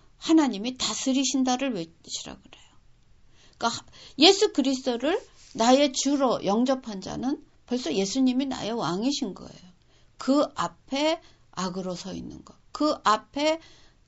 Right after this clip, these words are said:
높아진 것들, 그 앞에 정말 뭔가 걸리적거리게 서 있는 거, 아, 그러한 것들을 다 제하라. 그러면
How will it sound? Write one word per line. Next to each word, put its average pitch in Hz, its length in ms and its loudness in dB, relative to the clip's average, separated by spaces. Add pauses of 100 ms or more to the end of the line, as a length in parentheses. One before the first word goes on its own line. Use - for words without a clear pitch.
(680)
높아진 208 640 -4
것들, - 160 -18 (600)
그 214 180 -4
앞에 254 500 -4 (540)
정말 196 440 -6 (600)
뭔가 185 420 0
걸리적거리게 220 960 4 (100)
서 - 260 0
있는 208 300 0
거, - 160 -10
아, - 140 -14 (360)
그러한 294 560 2
것들을 208 680 -2 (380)
다 240 420 -6
제하라. - 560 -12 (320)
그러면 202 400 -6